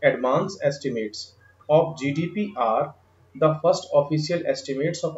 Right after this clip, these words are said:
how G D P is expected to grow in that financial year। सिंपल बात इसमें ये पूछी गई है कि जो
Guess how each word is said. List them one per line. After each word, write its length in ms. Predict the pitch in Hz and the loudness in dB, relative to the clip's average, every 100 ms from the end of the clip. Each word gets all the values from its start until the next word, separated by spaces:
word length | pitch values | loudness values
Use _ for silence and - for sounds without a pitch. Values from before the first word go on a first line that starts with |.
| - | -4
how 140 | 120 156 156 | 2 2 2
G 160 | 135 139 | -4 -6
D 80 | 143 | -6
P 160 | 170 143 | -6 -4
is 180 | 143 127 | -4 -4
expected 580 | 123 - 135 - 185 190 - | -6 -4 -6 -6 -10 -8 -10
to 100 | 123 127 | -8 -4
grow 160 | 120 143 - _ _ _ - | -2 -2 -4 _ _ _ -6
in 200 | 147 151 151 | 0 2 4
that 340 | 120 120 139 - | 6 6 4 -6
financial 520 | 120 110 107 - 160 143 | -6 -6 -6 -6 -8 -8
year। 200 | 104 95 - | -10 -12 -12
सिंपल 420 | 135 127 127 131 | -8 -4 0 2
बात 220 | 127 120 | 2 0
इसमें 220 | 120 123 117 | -4 -10 -12
ये 100 | 110 | -10
पूछी 260 | 127 - 131 | -10 -6 -6
गई 140 | 123 | -4
है 120 | 170 | -2
कि 60 | 196 | -2
जो 140 | 202 | -4